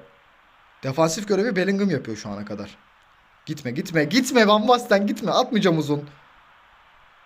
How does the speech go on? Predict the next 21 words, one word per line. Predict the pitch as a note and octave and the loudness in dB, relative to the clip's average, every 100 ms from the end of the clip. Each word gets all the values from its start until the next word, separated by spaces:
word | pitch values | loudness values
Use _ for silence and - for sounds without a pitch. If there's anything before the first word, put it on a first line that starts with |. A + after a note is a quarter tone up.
| _ - - _ _ _ _ _ _ _ _ _ _ _ _ B2 | _ -16 -16 _ _ _ _ _ _ _ _ _ _ _ _ -8
Bravo. | A2+ G#2+ D3+ - - _ | -6 -4 -6 -12 -20 _
Bitti. | G3 G3+ - - - | -8 -6 -6 -8 -6
İlk | E3+ F3 F3 | 0 0 2
yarı | D#3 F3 | 2 2
bitti. | E3+ C#3 | 0 -2
Zaten | A#2+ D3 D3 D3 | -2 -2 -2 -2
belliydi | D3 C#3+ C3+ | -2 -2 -6
biteceği. | A2+ A2+ B2+ F#3 A3+ - - - _ - | -8 -8 -4 -4 -6 -14 -20 -20 _ -8
Orada | G3 G3 F3+ | -4 -2 0
hani | F#3 | 2
hata | E3 D#3+ E3 | 2 2 -4
çıkmaya | - D#3+ D#3 | -4 -4 0
gerek | E3+ E3+ | 0 -2
yok. | D3 - | -8 -8
İki | E3 A3 | -4 -2
bir. | B3 - - - - _ _ _ _ _ - | -2 -6 -18 -20 -20 _ _ _ _ _ -2
İyiyiz | A3 C#4+ C4 | 0 0 -2
şu | - | -2
ana | A3 G3+ | 0 0
kadar. | G3 G#3+ - - | -2 -4 -6 -10
Sadece | - A3 B3 C4 C4 B3 | -12 -6 -6 -4 -4 -4